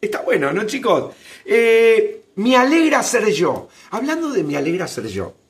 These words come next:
¿cómo nos hablamos? ¿Cómo nos hablamos? ¿Cómo te hablas vos cuando algo, te auto boicoteás vos?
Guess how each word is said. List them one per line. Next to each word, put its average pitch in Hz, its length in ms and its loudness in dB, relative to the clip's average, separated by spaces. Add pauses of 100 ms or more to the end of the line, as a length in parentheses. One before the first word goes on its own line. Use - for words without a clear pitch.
(800)
¿cómo 208 240 -10
nos 123 260 -16
hablamos? 76 680 -12 (500)
¿Cómo 277 220 -8
nos - 220 -10
hablamos? 87 680 -8 (800)
¿Cómo 214 280 -4
te - 140 0
hablas 123 300 0
vos 131 160 2
cuando 120 300 0
algo, 127 160 2 (280)
te 147 140 2
auto 135 360 4
boicoteás 135 840 2
vos? - 380 -4